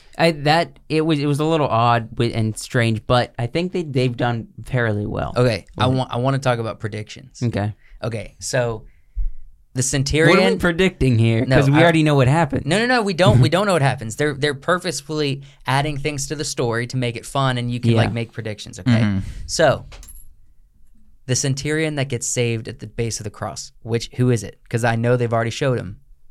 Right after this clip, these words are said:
Speaker 2: I want, I'm, like, eighty-five percent sure he's already on screen and being developed as a character. Who is the centurion that gets saved at the cross?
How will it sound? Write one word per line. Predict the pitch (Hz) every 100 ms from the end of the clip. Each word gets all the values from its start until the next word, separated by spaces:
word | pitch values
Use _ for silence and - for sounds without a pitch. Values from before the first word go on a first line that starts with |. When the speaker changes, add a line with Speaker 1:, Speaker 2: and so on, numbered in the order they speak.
| - - - - - -
Speaker 2:
I | 147
want, | 185 160
I'm, | 151 180
like, | 175 -
eighty-five | 135 156 147 151 139
percent | 143 139 -
sure | - 127 147 170 -
he's | - 127
already | 127 135 127
on | 120
screen | - 120 123 117
and | 107
being | 120 113
developed | 107 107 104 107
as | 104
a |
character. | - 95 92 - - - -
Who | 143 147
is | 143
the | 135
centurion | - 117 131 120 110 104
that |
gets | 101 -
saved | - 107 107 117
at |
the | -
cross? | - 71 - -